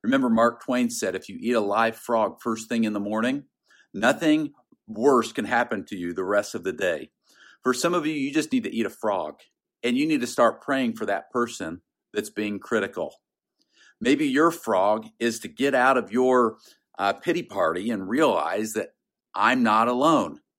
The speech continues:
that this criticism means that I must be doing something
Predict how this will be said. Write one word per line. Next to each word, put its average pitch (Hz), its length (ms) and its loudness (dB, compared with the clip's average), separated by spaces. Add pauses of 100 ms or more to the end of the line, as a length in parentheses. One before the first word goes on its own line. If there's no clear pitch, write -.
(360)
that 120 240 0 (200)
this 165 520 0 (140)
criticism 123 680 -2
means 110 240 -4
that 107 100 -2
I 98 140 -2
must 110 500 -2
be 117 160 0
doing 143 400 -2
something 92 680 -8